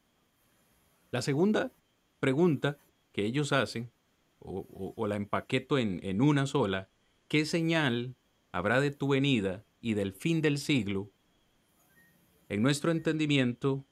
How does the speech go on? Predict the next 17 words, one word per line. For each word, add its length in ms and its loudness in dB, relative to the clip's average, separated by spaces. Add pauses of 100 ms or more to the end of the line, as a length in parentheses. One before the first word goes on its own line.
esa 240 -2
respuesta 760 -2 (300)
Jesús 380 -2
la 120 0
da 300 0 (460)
desde 320 -2
Mateo 460 0
veinticuatro, 960 -2
treinta 400 -2
y 80 -2
seis 640 -4 (560)
hasta 380 0
el 100 0
final 560 0 (640)
del 240 -2
capítulo 560 -2
veinticinco. 800 -4